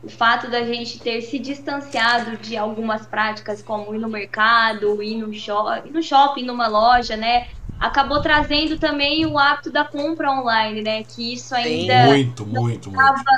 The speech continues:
Speaker 1: ao alcance de todos, né?
Speaker 2: Tinha
Speaker 1: Estava
Speaker 2: muita
Speaker 1: disponível.
Speaker 2: gente com regis-, com resistência a isso, né?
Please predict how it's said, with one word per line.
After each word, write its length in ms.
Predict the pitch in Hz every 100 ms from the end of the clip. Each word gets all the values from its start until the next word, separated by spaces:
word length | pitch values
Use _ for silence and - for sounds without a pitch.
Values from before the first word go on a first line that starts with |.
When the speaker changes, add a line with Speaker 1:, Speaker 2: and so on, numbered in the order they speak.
| 254
Speaker 1:
ao 180 | 262 269
alcance 280 | 262 254 - 262
de 200 | 233 262
todos, 520 | - 240 214 190 196 - - -
né? 380 | 220 226 214
Speaker 2:
Tinha 280 | 220 - 240
Speaker 1:
Estava 0 |
Speaker 2:
muita 240 | 240 262 285
Speaker 1:
disponível. 160 | -
Speaker 2:
gente 160 | 240 330
com 100 | 247
regis-, 420 | 247 233 240 - -
com 100 | 208
resistência 840 | 220 214 233 - 208 240 247 170
a 20 |
isso, 360 | 139 123 - 117
né? 240 | 117 156